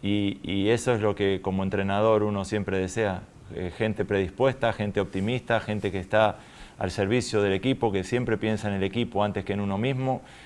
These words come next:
y esa es la idea de partido y la idea de,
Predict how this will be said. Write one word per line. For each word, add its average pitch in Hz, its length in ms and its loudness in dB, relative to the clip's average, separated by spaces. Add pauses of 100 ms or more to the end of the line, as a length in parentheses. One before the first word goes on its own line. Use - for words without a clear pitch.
(120)
y 107 140 2
esa 120 260 2
es 104 140 0
la 101 120 2
idea 101 480 4 (460)
de 101 220 2
partido 160 680 6
y 95 120 -2
la 101 80 2
idea 117 380 6
de, 98 360 2